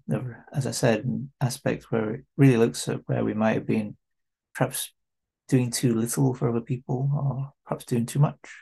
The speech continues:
Wherever there's an imbalance there, Pluto will find it out and help us to, um, colla-, collaborate with others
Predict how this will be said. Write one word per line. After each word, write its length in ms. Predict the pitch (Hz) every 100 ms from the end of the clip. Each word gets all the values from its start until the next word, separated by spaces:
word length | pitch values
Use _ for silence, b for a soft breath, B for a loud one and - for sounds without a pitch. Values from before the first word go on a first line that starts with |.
| _ _ _ _ _ _ _ -
Wherever 260 | - 170
there's 180 | 151 135
an 100 | 117
imbalance 520 | 107 113 110 107 -
there, 200 | 123 117
Pluto 360 | 131 143 139 120
will 280 | 113 107 _
find 340 | - 123 107 -
it 80 |
out 240 | 113 110 - _ _ _ _ _ _ - - _ _ -
and 440 | - 120 113 107 -
help 260 | 131 120
us 260 | 123 113 -
to, 500 | - 120 110 107 113
um, 280 | 107 104 - -
colla-, 380 | - 147 139 139
collaborate 560 | - 139 131 123 117 113
with 100 | 110
others 420 | 113 110 107